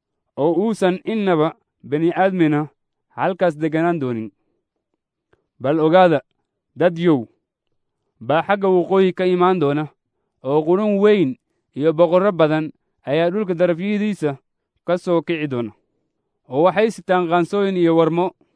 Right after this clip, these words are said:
oo waa calool adag yihiin, oo innaba naxariis ma leh.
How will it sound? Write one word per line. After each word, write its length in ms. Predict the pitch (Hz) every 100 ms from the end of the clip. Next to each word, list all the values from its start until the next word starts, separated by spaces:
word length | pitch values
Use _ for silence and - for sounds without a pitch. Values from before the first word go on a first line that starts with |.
| _ _ _ _ -
oo 160 | 143
waa 160 | 175 185
calool 320 | 165 196 226
adag 240 | 202 208 185
yihiin, 420 | 165 170 175 165 _ _ _ _ _ _ _ -
oo 180 | 151
innaba 300 | 190 214 196
naxariis 380 | 190 170 175 202
ma 160 | 185 185
leh. 180 | 170